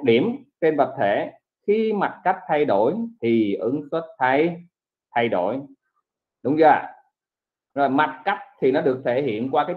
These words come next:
trục của cái mặt đó. Ví dụ như cái trục x phẩy thì được thể hiện qua L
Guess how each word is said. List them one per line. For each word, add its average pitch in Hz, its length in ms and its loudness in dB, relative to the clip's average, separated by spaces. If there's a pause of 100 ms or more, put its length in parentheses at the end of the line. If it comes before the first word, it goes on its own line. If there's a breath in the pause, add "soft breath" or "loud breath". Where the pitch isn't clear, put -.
trục 131 120 2 (120)
của 110 200 -6
cái 156 100 -6
mặt 131 200 -8
đó. 151 480 2 (1000)
Ví 151 120 -4
dụ 117 140 0
như 135 100 -2
cái 170 120 -8
trục - 180 -4
x - 220 -2
phẩy 120 300 -2
thì 143 80 -4
được 113 220 -4
thể 117 160 -2
hiện 127 260 -6
qua 143 240 -4
L 139 140 0